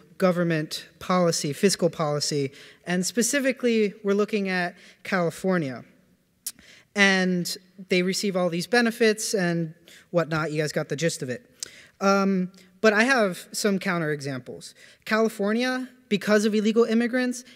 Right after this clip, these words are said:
increased their exports to Mexico, just Mexico alone,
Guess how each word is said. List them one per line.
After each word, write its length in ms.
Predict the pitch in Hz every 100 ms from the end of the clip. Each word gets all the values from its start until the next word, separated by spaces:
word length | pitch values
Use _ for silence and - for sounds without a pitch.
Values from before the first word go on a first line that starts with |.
| _ -
increased 800 | 180 190 - 233 233 - - - _ _
their 440 | 165 170 180 175 165
exports 640 | 160 165 - 240 220 214 -
to 160 | -
Mexico, 640 | 180 180 - 240 247 254 254
just 220 | - 226 247
Mexico 460 | 240 269 254 262
alone, 400 | 262 262 165 139